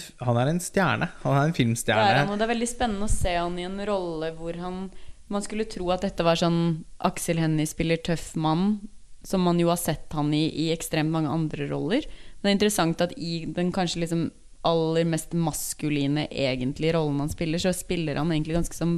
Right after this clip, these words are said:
Speaker 2: veik og unnvikende, for det er,
Speaker 1: Mm.
Speaker 2: eh, Kjostov Moland eller Tobias Santelmann, eh, som er,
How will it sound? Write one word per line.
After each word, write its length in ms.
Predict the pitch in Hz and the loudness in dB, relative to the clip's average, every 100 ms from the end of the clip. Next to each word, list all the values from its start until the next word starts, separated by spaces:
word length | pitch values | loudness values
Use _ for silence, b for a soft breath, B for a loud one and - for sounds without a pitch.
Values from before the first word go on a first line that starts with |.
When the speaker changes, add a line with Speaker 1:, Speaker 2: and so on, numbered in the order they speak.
| 160 | 0
Speaker 2:
veik 400 | 151 139 160 - 147 | -2 -2 -4 -6 -4
og 80 | - | 0
unnvikende, 640 | 156 143 143 - 190 214 | 0 0 -4 -4 0 2
for 100 | 214 | 4
det 60 | 180 | 4
er, 100 | 180 | 2
Speaker 1:
Mm. 140 | 123 104 113 B B B B - | 0 -2 -8 B B B B 0
Speaker 2:
eh, 180 | 180 175 | 2 4
Kjostov 440 | 175 190 - 175 | 2 -2 0 0
Moland 440 | 170 165 151 160 165 | 2 2 2 0 0
eller 200 | 156 160 | 0 -2
Tobias 360 | 170 160 151 | -2 -2 -2
Santelmann, 600 | - 156 - 156 160 202 240 226 - | 0 -2 -2 -2 0 2 0 -2 -4
eh, 480 | 185 175 175 170 170 | -4 -2 0 0 -2
som 540 | - 180 170 175 170 - | -2 0 2 0 -2 -4
er, 420 | - 147 143 143 | -2 0 2 4